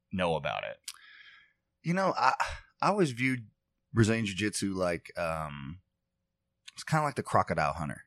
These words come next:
Speaker 2: You know, th-, this dude knew how to handle lots of different animals without hurting the animals, but more importantly, without hurting himself.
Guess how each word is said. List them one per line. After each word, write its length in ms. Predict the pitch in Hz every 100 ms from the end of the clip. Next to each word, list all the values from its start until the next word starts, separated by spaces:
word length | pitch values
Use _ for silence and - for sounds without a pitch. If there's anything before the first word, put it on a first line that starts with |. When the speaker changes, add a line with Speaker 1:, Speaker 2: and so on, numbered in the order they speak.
| _ _ _ _ -
Speaker 2:
You 100 | 104
know, 280 | 104 107 101
th-, 140 | 120 -
this 160 | 131 131
dude 240 | 143 143
knew 140 | 135
how 140 | 131 120
to 260 | 110 107 -
handle 680 | 120 117 110 104 104 98 -
lots 300 | 95 120 123
of 100 | 120
different 280 | 117 120 104
animals 480 | 107 107 101 98 98
without 280 | 90 92 -
hurting 280 | 113 117
the 120 | 110 107
animals, 360 | 113 120 123
but 140 | 110 92
more 160 | 101
importantly, 320 | 95 101 90
without 220 | 87 90 -
hurting 240 | 98 92
himself. 600 | 85 76 90 101 131